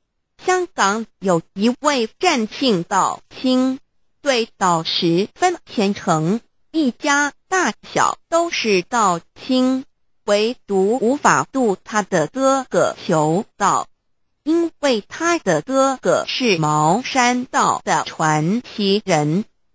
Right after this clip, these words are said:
他的哥哥学道术已经到了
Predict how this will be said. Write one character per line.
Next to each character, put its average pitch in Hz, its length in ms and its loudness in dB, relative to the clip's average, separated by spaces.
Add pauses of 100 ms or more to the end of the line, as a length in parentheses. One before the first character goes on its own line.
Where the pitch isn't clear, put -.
(400)
他 349 200 0
的 254 140 0
哥 269 420 0
哥 208 320 0
学 190 300 -2 (100)
道 277 240 0 (140)
术 190 340 -2 (100)
已 220 200 0
经 247 440 -2
到 180 380 0
了 160 300 0